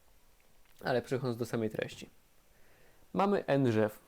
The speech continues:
Na każdym z nich rośnie różny rodzaj owoców. I na,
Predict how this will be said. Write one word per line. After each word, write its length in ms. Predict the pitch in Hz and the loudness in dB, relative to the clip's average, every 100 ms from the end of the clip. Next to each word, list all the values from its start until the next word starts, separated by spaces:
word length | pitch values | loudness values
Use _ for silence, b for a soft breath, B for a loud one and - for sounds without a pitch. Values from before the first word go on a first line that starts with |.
| - | -10
Na 140 | 120 | -6
każdym 360 | - 135 160 123 | -2 0 4 2
z 60 | |
nich 300 | 120 170 202 - | 2 -2 -4 -2
rośnie 680 | 156 185 - - 160 156 - | 2 2 2 0 2 2 0
różny 360 | 120 135 131 117 | 2 2 2 2
rodzaj 240 | 113 113 | 4 2
owoców. 480 | 117 104 - - - _ _ - _ - - b b b b b b b - - _ - | 0 -2 -8 -14 -20 _ _ -20 _ -20 -20 b b b b b b b -20 -20 _ -2
I 340 | 160 165 170 - - | 0 0 -2 -8 -8
na, 160 | 196 | -6